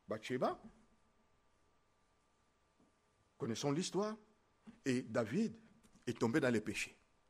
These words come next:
Tout cela à cause de, du regard des yeux, nos yeux à nous. Frères et sœurs, recherchons l'aide de l'Éternel.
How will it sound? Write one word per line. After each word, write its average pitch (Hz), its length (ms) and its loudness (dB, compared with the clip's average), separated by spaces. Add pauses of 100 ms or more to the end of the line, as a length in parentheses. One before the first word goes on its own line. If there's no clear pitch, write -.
(1160)
Tout 220 120 6
cela 165 380 8
à 127 80 6
cause 135 480 2
de, 104 240 -2 (840)
du 98 120 -6
regard 101 560 -2 (280)
des 117 100 -8
yeux, 92 300 -10 (440)
nos 147 260 8
yeux 131 320 0
à 110 100 -4
nous. 95 180 -4 (3500)
Frères 127 260 2
et 123 60 4
sœurs, 143 320 0 (1120)
recherchons 175 580 10
l'aide 175 320 12
de 131 80 12
l'Éternel. 113 680 8